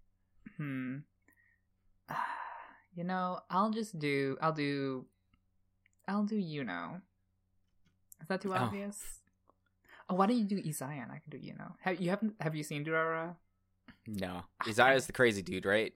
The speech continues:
Speaker 2: With
Speaker 1: Yeah.
Speaker 2: the fucking stop sign?
Speaker 1: Wait, have you seen Mirai Nikki?
Speaker 2: Yeah, I've seen Mirai Nikki.
Speaker 1: So then maybe you do?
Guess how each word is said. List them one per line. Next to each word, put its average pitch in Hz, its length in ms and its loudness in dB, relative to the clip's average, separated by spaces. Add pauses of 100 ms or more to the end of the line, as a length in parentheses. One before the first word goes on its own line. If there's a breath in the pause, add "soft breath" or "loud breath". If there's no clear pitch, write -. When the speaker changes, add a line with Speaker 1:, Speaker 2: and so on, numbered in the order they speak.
Speaker 2:
With 107 140 -8
Speaker 1:
Yeah. 135 100 2
Speaker 2:
the 120 140 0
fucking 98 160 2
stop 98 260 2
sign? 113 300 0 (180)
Speaker 1:
Wait, 143 120 2
have 143 100 2
you 131 80 0
seen 135 200 -4
Mirai 120 220 2
Nikki? 143 400 -6 (1000)
Speaker 2:
Yeah, 78 160 -4
I've 95 100 -4
seen 90 140 -6
Mirai 73 260 -8
Nikki. 76 380 -12 (1400)
Speaker 1:
So 147 60 -6
then 139 240 -4
maybe 139 560 -6
you 135 160 -6
do? 196 300 -8